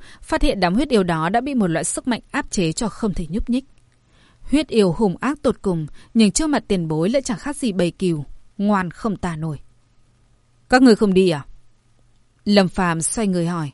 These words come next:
Quyết định quay lại này đối với bọn họ mà nói, sáng suốt như được mặt trời chiếu rọi. "Vẻ đẹp của tiền bối, chói mắt quá đi." Hắn lập tức thấy bọn họ giơ tay che mắt lại,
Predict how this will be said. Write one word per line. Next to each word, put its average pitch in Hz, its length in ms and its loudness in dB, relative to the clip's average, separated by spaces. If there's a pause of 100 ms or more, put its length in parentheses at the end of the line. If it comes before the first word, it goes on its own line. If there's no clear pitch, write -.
(460)
Quyết - 200 -2
định 240 200 -2
quay 185 180 2
lại 170 180 0
này 170 240 -2
đối 175 120 0
với 175 100 -2
bọn 214 200 -2
họ 180 120 -2
mà 160 140 -4
nói, 147 440 -6
sáng 156 380 -2
suốt - 320 -4
như 269 80 2
được 202 180 0
mặt 180 200 -4
trời 185 200 -2
chiếu 151 260 -6
rọi. 208 240 -6 (1200)
"Vẻ 214 200 6
đẹp 170 160 4
của 196 100 0
tiền 185 220 2
bối, 180 340 2 (140)
chói 185 180 6
mắt 262 160 2
quá 294 120 6
đi." 233 180 4 (1120)
Hắn - 220 0
lập 226 240 0
tức - 180 -2
thấy 196 120 0
bọn 220 180 2
họ 185 200 -2
giơ 185 220 0
tay 175 200 -2
che 175 260 -6
mắt 233 200 -8
lại, 190 200 -6